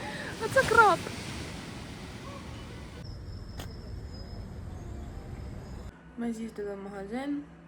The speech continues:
скупилися. Купили там таке хліб, сир, о, хем, турки. Мама пішла на пляж. Я поки посиджу вдома, бо зараз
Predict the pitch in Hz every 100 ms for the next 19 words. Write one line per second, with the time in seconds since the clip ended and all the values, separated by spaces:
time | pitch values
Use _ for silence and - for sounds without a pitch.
0 | - - - - - 269 247 - 240 -
1 | - - - - - - - 185 185 175
2 | 185 185 - 180 175 185 - - 214 233
3 | 240 - 180 202 - - - - - -
4 | - - - - - - - - - 180
5 | 170 180 - - - - - 196 196 196
6 | - - 196 196 - 190 - - - -
7 | - - - - - - - - - -
8 | - - 220 202 208 - 196 196 262 320
9 | - - - - - - - - - 202
10 | 196 190 - 233 - 202 196 233 254 208
11 | 196 190 190